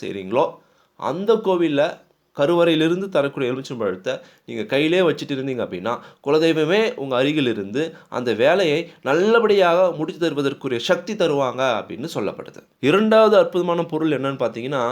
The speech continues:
விபூதி குங்குமம். ஒரு சிலர்லாம் நைட்ல ஆனா திடீர்னு தூக்கம் தெளிஞ்சிரும். பயந்துருப்பாங்க,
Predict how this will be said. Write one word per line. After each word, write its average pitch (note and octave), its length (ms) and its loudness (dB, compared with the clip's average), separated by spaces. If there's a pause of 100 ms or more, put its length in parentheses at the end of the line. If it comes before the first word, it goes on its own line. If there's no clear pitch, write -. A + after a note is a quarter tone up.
(160)
விபூதி C#3 380 -4
குங்குமம். E2 580 -8 (100)
ஒரு D3+ 280 0
சிலர்லாம் F#3 760 0
நைட்ல G3 320 -2
ஆனா F3+ 200 2
திடீர்னு E3 600 -2
தூக்கம் F#3+ 360 -4
தெளிஞ்சிரும். D3 500 -6 (380)
பயந்துருப்பாங்க, D3 800 0